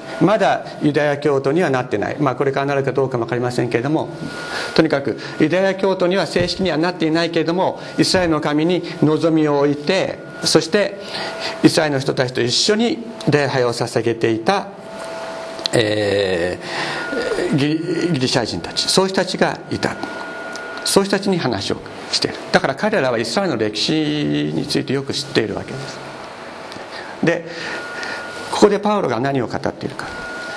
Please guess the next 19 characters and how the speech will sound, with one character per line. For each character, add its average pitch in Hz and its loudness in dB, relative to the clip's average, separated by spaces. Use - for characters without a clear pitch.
歴 170 2
史 - 2
の 226 4
上 226 4
に 175 2
実 - 0
現 185 4
す 180 0
る 185 2
神 185 0
の 139 2
御 120 2
業 135 0
と 202 4
い 196 2
う - -2
こ 202 -2
と 190 -2
を 202 -2